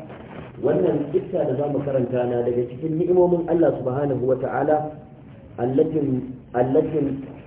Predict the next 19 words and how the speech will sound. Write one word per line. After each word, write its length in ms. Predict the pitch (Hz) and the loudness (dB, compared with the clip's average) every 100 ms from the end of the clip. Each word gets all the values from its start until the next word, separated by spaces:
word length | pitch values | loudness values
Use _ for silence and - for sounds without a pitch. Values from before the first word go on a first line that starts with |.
| - | -10
talla 360 | - 160 170 151 | 2 2 6 4
biha 180 | 139 147 | 6 4
Allah 300 | 135 135 143 131 | 4 4 2 0
subhanahu 480 | 135 123 135 143 131 | -2 -2 0 2 2
wa 100 | 131 | 2
ta'ala 360 | 135 135 135 | 2 2 2
ala 220 | 120 117 113 | 2 0 0
Quraysh. 320 | 107 90 - - - - - - | -2 -4 -6 -14 -18 -20 -20 -10
Wanda 200 | 104 110 | -4 -2
Allah 300 | 131 160 156 | 0 2 4
ya 100 | 139 | 4
yi 60 | 151 | 4
wannan 320 | 147 127 135 | 4 4 2
ni'ima 360 | 147 147 151 127 | 0 0 2 4
gagaruma 600 | 123 120 147 151 143 143 | 4 6 6 6 6 4
da 80 | 135 | 2
ita 240 | 139 151 | 0 0
akan 260 | 127 135 123 | 0 0 2
Qurayshawa, 760 | 131 127 127 131 135 131 - | 4 4 4 4 6 4 0